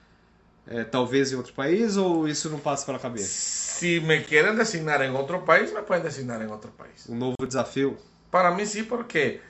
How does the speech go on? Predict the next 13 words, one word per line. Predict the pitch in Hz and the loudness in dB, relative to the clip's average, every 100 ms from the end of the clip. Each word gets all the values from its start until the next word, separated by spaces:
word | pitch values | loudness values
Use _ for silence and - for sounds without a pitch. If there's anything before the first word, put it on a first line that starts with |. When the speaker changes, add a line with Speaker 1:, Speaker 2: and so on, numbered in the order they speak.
| - - | -20 -14
Speaker 2:
se | - 156 160 | -8 2 4
aqui | 156 190 220 247 - | 4 2 -4 -4 0
tenho | 196 208 208 | 2 2 0
sucesso, | 143 131 214 226 254 247 - _ _ _ _ _ - | -2 2 4 4 0 -8 -20 _ _ _ _ _ -2
posso | 190 190 190 | 0 2 2
ter | 190 | 2
sucesso | 151 156 165 170 | 0 -4 -6 -6
em | |
qualquer | 165 147 117 - 170 - | 0 2 2 0 -4 -2
parte | 139 123 | -4 -4
do | 107 | -10
mundo. | 87 85 - _ _ _ _ _ _ _ | -12 -16 -20 _ _ _ _ _ _ _
Speaker 1:
Tá. | 113 101 | -10 -10